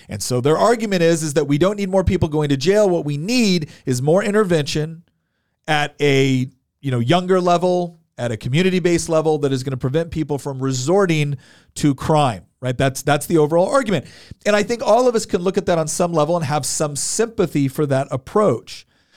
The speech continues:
The problem is, is that when you've said that, "Okay, I might be sympathetic for the fact that the person that committed the act of violence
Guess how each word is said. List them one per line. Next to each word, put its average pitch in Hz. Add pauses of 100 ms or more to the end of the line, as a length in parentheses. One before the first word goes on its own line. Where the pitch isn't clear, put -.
(440)
The 139
problem 220
is, - (800)
is 165
that 175 (180)
when 180
you've 226
said 214
that, 165
"Okay, 190
I 175
might 226
be 190
sympathetic 185
for 160
the 147
fact 175
that 151
the 139
person 185
that 156
committed 160
the 151
act 165
of 127
violence 143